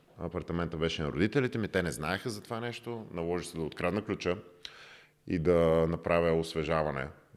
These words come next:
на апартамента. Диди ми помогна, направихме го. За щастие той имаше спонсор, моят приятел имаше спонсор, който плащаше,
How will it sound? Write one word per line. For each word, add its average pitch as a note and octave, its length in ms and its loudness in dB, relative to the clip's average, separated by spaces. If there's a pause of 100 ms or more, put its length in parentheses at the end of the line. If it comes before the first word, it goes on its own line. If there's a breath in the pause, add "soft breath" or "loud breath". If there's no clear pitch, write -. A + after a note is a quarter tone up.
(240)
на D2 140 -2
апартамента. D2+ 640 -2
Диди D2+ 240 0
ми C#2 100 -4
помогна, G#2+ 420 0
направихме F#2 600 2
го. C3 460 0 (140)
За E2 180 -4
щастие G2 340 2
той F#2 160 2
имаше F2+ 240 -2
спонсор, D2+ 480 -6
моят D#2 220 -4
приятел D#2+ 300 -4
имаше C#2+ 300 -6
спонсор, C#3 760 2 (760 soft breath)
който F2+ 600 4 (600)
плащаше, G2 840 2